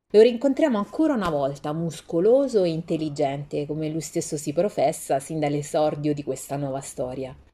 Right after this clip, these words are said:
Ma soprattutto lo ritroviamo affamato, con la volontà ferma di mangiarsi il primo personaggio che incontra.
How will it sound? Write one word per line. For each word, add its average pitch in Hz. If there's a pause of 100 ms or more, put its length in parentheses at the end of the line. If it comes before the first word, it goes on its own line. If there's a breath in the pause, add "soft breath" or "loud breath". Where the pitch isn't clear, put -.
(320)
Ma 185
soprattutto 277
lo 185
ritroviamo 151
affamato, 143
con 165
la 180
volontà 220
ferma 294
di 165
mangiarsi 156
il 147
primo 180
personaggio 196
che 170
incontra. -